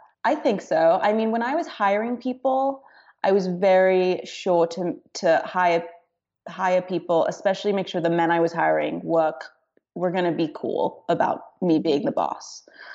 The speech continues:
Um, and there were a few people I interviewed who I could tell weren't going to be, and I didn't hire them. So,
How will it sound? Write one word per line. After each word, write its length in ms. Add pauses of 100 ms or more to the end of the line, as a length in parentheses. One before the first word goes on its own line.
(260)
Um, 200
and 100
there 100
were 80
a 100
few 120
people 240
I 120
interviewed 420
who 160
I 320 (140)
could 120
tell 240
weren't 240
going 220
to 80
be, 180
and 100
I 100
didn't 220
hire 240
them. 240 (380)
So, 720